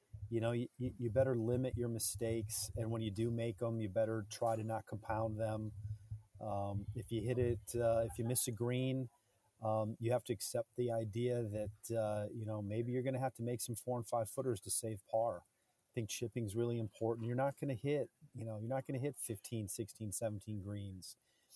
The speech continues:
you're gonna miss some, and, and where you miss it's important. So, and it sounds like here, based on what the players have been saying, the, the runoffs of these greens, there's, there's, it's not deep rough, so it,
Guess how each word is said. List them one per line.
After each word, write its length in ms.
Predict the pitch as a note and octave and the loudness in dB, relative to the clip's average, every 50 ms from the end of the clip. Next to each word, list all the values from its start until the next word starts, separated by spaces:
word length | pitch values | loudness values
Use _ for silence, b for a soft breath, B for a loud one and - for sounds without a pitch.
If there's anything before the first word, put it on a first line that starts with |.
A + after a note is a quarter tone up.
| B B B B | B B B B
you're 120 | A#2 G#2+ | 0 0
gonna 140 | B2 A#2+ A2+ | 2 2 2
miss 240 | A2 G#2+ B2 C3 - | 0 0 0 0 0
some, 420 | - - - G#2 F#2 F#2 F#2 F#2+ | 0 0 -2 -4 -4 -4 -4 -6
and, 220 | F#2+ G2 G2 A2 - C3 | -6 -4 -6 -6 -6 -6
and 140 | A2 G#2 G#2+ | -6 -4 -2
where 180 | A2 B2 B2 B2 | 2 2 4 4
you 120 | A#2 A2+ | 4 2
miss 300 | A2 A2+ A#2+ A#2+ - - | 0 0 0 -2 -2 -2
it's 180 | A#2 - - A#2+ | -2 -4 -4 -6
important. 600 | A2 - - - A2+ A2+ A2 G#2 F#2+ F#2+ F#2+ - | -6 -6 -2 0 0 0 0 -2 -8 -14 -10 -10
So, 300 | - - A#2+ A2+ A2 G#2 - B B B B B B B B B B B | -4 0 0 0 0 -2 -6 B B B B B B B B B B B
and 80 | B2 B2 | -2 0
it 100 | A#2 - | 2 2
sounds 320 | - E3 E3 F3+ F#3 E3 | 2 2 2 2 2 2
like 180 | E3+ D3 B2 - | 2 2 0 -2
here, 320 | - - C3+ C3+ C3+ C3+ | -2 0 0 2 2 0
based 420 | A#2 G#2 A#2 B2 B2 - - - | 2 2 2 2 2 0 0 0
on 400 | B2+ A#2+ A#2 A#2+ A#2 A#2 A#2 A2+ - _ _ - | 0 -2 0 0 -2 -2 -4 -4 -6 _ _ -6
what 140 | A#2 G#2 | -6 -4
the 80 | - A2 | -4 -6
players 400 | - - - A#2 A#2 A#2+ A#2 A2+ | -8 -2 -2 0 2 2 0 0
have 100 | A2+ A2 | 0 -2
been 120 | A2+ A2 | -2 -2
saying, 560 | - - - A2 G#2+ G#2+ A2 A2 G#2+ G#2+ G#2 F#2+ | -4 -2 -2 -2 0 0 0 0 -2 -2 -4 -4
the, 160 | F#2+ F#2 F#2+ b b b b b b b b b _ - | -4 -6 -6 b b b b b b b b b _ -4
the 80 | G2+ | -2
runoffs 640 | G2 F#2+ G#2+ A2+ A2+ A#2 A#2 A2+ A2 A2 G#2 - - | -2 0 2 2 2 4 4 2 2 2 2 0 0
of 80 | A#2+ G2+ | 0 0
these 200 | G#2 G2+ F#2 F#2+ | 0 -2 -2 -4
greens, 640 | - - G#2 G#2+ G#2+ G#2 G#2+ G#2+ G#2+ G2+ F#2 - - | -4 -4 -2 0 0 0 0 0 0 -2 -4 -4 -4
there's, 400 | G#2 G2+ G2+ G2 - - - - A#2+ | -4 -2 -2 0 0 -2 -2 -4 -6
there's, 500 | G#2+ A2 G#2+ G#2+ G#2 G2+ F#2 - - - _ B B B B B B B B - | -6 -4 -2 -2 -2 -2 -2 -2 -4 -4 _ B B B B B B B B -8
it's 200 | A2+ - - - | 0 0 0 2
not 300 | C#3+ D3 D3+ - C3 G#2 | 2 0 0 -2 -6 -2
deep 240 | - C3+ C3+ A#2+ - - | 0 0 0 0 0 -4
rough, 600 | G#2+ G#2+ A2+ A2+ G#2+ F2+ - - - - - - _ | -2 2 4 4 4 2 2 0 2 2 0 -2 _
so 280 | - - - A2+ G#2 G#2+ | -8 -4 -2 0 0 0
it, 160 | A2+ G#2+ F#2+ | 0 -4 -6